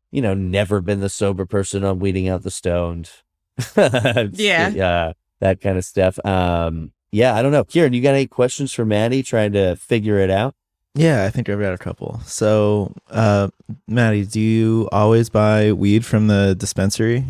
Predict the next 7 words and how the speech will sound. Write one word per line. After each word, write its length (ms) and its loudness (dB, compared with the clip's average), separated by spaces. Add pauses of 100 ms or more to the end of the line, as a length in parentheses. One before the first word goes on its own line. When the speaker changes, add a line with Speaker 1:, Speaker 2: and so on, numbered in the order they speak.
Speaker 3:
in 540 -2 (200)
Massachusetts, 720 -2
or 80 2
do 80 0
you 120 4
have, 280 -2
like, 320 -4